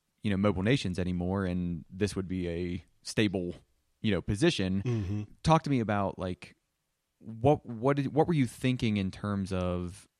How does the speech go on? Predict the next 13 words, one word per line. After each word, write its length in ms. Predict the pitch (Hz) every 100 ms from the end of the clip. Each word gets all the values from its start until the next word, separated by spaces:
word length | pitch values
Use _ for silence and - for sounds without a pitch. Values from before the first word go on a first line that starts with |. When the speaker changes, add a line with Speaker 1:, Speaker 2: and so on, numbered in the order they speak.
| _ _ _ _ -
Speaker 1:
hosting 460 | - 127 120 107
those 160 | 90 85
shows, 320 | - 80 73
producing 600 | - 110 98 113 113 101
those 180 | 90 82
shows, 400 | - 85 82 - - - -
this 160 | 117 107
new 320 | 113 117 131
way 220 | 113 110
of 120 | 104 92
making 300 | 95 95 92
content 460 | 104 92 101 82
for, 520 | - 92 90 87 87